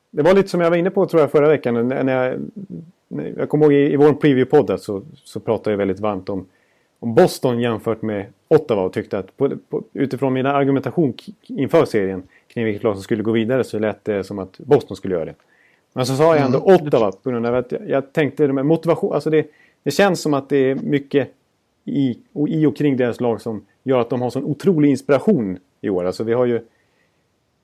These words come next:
Speaker 1: vi har ju den här Clark,
Speaker 2: Ja.
Speaker 1: Clark MacArthur-grejen, att han har kommit tillbaka nu. Han gör två viktiga mål i serien, avgör en match till exempel. Eh,
Speaker 2: Ja.
Speaker 1: inte spelat på två år nästan innan han kommer tillbaka nu. Eh, och så har vi hela den här som har pågått hela säsongen med Craig Anderson och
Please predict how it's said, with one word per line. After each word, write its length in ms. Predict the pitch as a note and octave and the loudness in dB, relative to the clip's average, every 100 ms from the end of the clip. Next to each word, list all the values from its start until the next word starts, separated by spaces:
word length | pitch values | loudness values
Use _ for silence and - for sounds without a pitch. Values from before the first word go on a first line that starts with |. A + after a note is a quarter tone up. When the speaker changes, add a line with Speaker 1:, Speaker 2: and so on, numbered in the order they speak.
| _ | _
Speaker 1:
vi 100 | - | -2
har 120 | B2+ D3+ | 4 6
ju 80 | |
den 100 | C3 | 4
här 60 | B2+ | 2
Clark, 360 | A#2+ C3 G#2+ C3+ | 2 4 4 0
Speaker 2:
Ja. 60 | A3+ | -4
Speaker 1:
Clark 240 | - C3 | 0 0
MacArthur-grejen, 680 | C3+ B2 A#2+ A2+ A#2 B2 B2+ | 0 0 0 0 -2 0 0
att 120 | A2 | -2
han 80 | A2 | -6
har 80 | A2 | -8
kommit 200 | - G#2+ | -6 -8
tillbaka 380 | G#2+ A#2+ A2 A#2 | 0 0 2 -2
nu. 140 | A2+ | -2
Han 100 | G#2 | -2
gör 140 | A2+ A2+ | 0 0
två 340 | - C#3+ C3 | 0 0 0
viktiga 400 | G#2 B2 - B2 | 0 -4 -2 -4
mål 220 | A2+ C#3+ | 0 0
i 40 | B2 | 0
serien, 360 | C3 B2 C3 A#2+ | -2 -2 -4 -2
avgör 340 | C3 A2+ C3 | 0 0 0
en 120 | B2+ | -2
match 180 | A#2+ A#2 | -6 -10
till 100 | - | -12
exempel. 340 | A2+ A2 G2 A2 _ _ _ _ _ | -12 -12 -12 -16 _ _ _ _ _
Eh, 120 | - G#2 G2+ F#2+ F#2+ | -18 -12 -10 -10 -6
Speaker 2:
Ja. 240 | A2+ F#2 F#2+ _ | -4 -4 -8 _
Speaker 1:
inte 500 | - A#2+ - A#2+ G#2+ | -8 -8 -2 0 0
spelat 340 | - B2 A2+ | 0 0 0
på 60 | A#2 | -4
två 280 | - B2+ A#2+ | 0 2 2
år 100 | B2+ | 0
nästan 420 | A2 - G#2 G2+ | -2 -8 -10 -8
innan 300 | A2+ G#2+ F#2+ | -8 -8 -8
han 80 | F#2+ | -10
kommer 200 | G2 F#2 | -10 -10
tillbaka 320 | F#2+ F2+ F#2 | -6 -6 -8
nu. 100 | D#2+ _ _ _ - _ _ _ | -16 _ _ _ -20 _ _ _
Eh, 540 | - F#2+ F#2 F2 F2 F2 - | -12 -8 -8 -10 -14 -18 -12
och 200 | A#2 A2+ | -8 -2
så 80 | |
har 80 | B2 | 0
vi 540 | A2 G#2+ G2+ G2 F#2 - - - | 0 -2 -2 -4 -4 -6 -12 -14
hela 300 | A#2 A2+ G2+ | -4 -4 -2
den 100 | G2+ | -4
här 140 | F#2 | -8
som 140 | - | -8
har 60 | G#2+ | -8
pågått 300 | G#2+ G#2 G2+ | -4 -4 -4
hela 140 | G2 | -6
säsongen 320 | F#2+ - A#2+ G#2+ | -6 -4 -4 -4
med 140 | G2+ | -4
Craig 200 | A#2+ A2+ | 0 0
Anderson 420 | A#2+ A2+ F#2+ F#2+ | 0 -2 -6 -8
och 100 | F2+ | -8